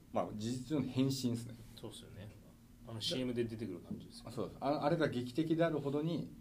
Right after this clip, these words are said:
Speaker 1: 短いほどに価値があるじゃないですか。
Speaker 2: うん。
Speaker 1: だって一瞬で変身したいんだから。
Speaker 2: 確かに。
Speaker 1: これが三十万でしたよね。で、月十五万。
Speaker 2: うん。
Speaker 1: まあ、価格の差はあると。
Speaker 2: うん。
Speaker 1: これの合間が、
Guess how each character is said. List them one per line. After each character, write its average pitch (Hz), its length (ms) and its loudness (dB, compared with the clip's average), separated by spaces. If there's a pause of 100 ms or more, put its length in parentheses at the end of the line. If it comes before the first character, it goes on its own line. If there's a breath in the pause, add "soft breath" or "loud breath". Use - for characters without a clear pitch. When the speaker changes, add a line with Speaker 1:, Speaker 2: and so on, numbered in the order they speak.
(180)
Speaker 1:
短 117 380 6
い 120 60 8
ほ 113 120 0
ど 107 100 2
に 92 80 -2
価 92 120 -8
値 82 120 -6
が 76 60 0
あ - 20 0
る 69 80 -6
じ 71 40 -10
ゃ - 40 -10
な - 40 -16
い - 40 -18
で - 60 -20
す - 60 -20
か。 123 60 -8
Speaker 2:
う - 20 -4
ん。 113 320 -8
Speaker 1:
だ 92 80 -6
っ - 40 -4
て - 60 -2
一 110 100 -2
瞬 127 180 8
で 123 80 6
変 110 300 0
身 107 60 2 (140)
し - 80 -8
た 95 60 -4
い 80 40 -4
ん - 40 -8
だ - 60 -8
か - 60 -12
ら。 - 60 -16 (220)
Speaker 2:
確 - 200 -14
か - 60 -20
に。 - 0 - (880)
Speaker 1:
こ 156 100 -2
れ 147 60 2
が 135 100 6
三 92 220 0
十 85 120 -2
万 85 160 -2
で - 100 -10
し - 60 -14
た - 60 -12
よ - 60 -12
ね。 120 80 -10 (260)
で、 82 160 -4 (120)
月 - 180 -8
十 76 160 -10
五 76 80 -10
万。 71 120 -10 (120)
Speaker 2:
う 113 40 -12
ん。 104 60 -12 (540)
Speaker 1:
ま 101 80 -4
あ、 - 60 -8 (380)
価 90 100 -2
格 82 220 -10
の 76 140 -8 (140)
差 - 140 -10
は 76 100 -10
あ - 40 -12
る - 60 -16
と。 - 80 -20 (140)
Speaker 2:
う 117 40 -12
ん。 107 80 -10 (220)
Speaker 1:
こ 196 120 -2
れ 208 80 4
の 196 80 0
合 160 180 2
間 170 160 -2
が、 175 240 -2